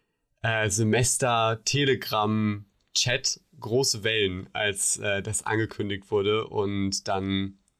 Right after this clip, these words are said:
groß rauskam und irgendwie das verkörpert hat, worüber wir die ganze Zeit geredet haben. Und dann hast du davon geredet im Redaktionsmeeting und jetzt bin ich voll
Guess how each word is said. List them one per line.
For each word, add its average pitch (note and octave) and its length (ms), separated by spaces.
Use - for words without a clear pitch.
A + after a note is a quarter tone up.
groß - 600
rauskam A2 840
und G#2 380
irgendwie A2+ 580
das - 440
verkörpert B2 540
hat, A2+ 180
worüber A2 260
wir A2 140
die A2 80
ganze G#2+ 280
Zeit G#2+ 140
geredet G#2 440
haben. G2+ 440
Und G2 640
dann A#2 420
hast - 360
du A#2+ 160
davon E3 340
geredet - 460
im A#2 480
Redaktionsmeeting D#3+ 1040
und A2 460
jetzt G#2+ 260
bin A#2+ 100
ich A2+ 140
voll A#2 420